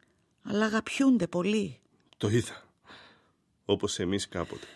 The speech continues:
Speaker 1: Αν ήσουν κι εσύ ελεύθερος τότε
Speaker 2: Θα ήταν όλα διαφορετικά. Αλλά ας μην τα συζητάμε αυτά τώρα. Εξάλλου δεν έχει κανένα νόημα πια.
Speaker 1: Σωστά. Αλλά θέλω να ξέρεις πως έχω κρατήσει το παρελθόν μας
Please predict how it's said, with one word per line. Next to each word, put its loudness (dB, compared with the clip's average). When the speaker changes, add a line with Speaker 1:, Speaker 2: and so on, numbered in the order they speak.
Speaker 1:
Αν 8
ήσουν 6
κι 0
εσύ 2
ελεύθερος 2
τότε -2
Speaker 2:
Θα -2
ήταν 0
όλα 2
διαφορετικά. -8
Αλλά 2
ας 0
μην -2
τα 0
συζητάμε 0
αυτά -6
τώρα. -6
Εξάλλου 8
δεν 4
έχει 4
κανένα 4
νόημα 4
πια. -10
Speaker 1:
Σωστά. 0
Αλλά 12
θέλω 8
να 8
ξέρεις 6
πως 0
έχω 0
κρατήσει 2
το 0
παρελθόν 2
μας 2